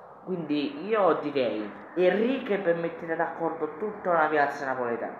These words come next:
tutti i napoletani metterebbero d'accordo, mette-, firmerebbero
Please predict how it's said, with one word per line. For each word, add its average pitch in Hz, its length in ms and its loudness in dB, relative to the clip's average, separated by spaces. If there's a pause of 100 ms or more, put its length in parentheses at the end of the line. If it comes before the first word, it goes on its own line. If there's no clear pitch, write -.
tutti 208 280 -10
i 170 40 -6
napoletani 147 520 0
metterebbero 131 540 -6
d'accordo, 127 460 -2
mette-, 131 360 -6
firmerebbero 139 1080 0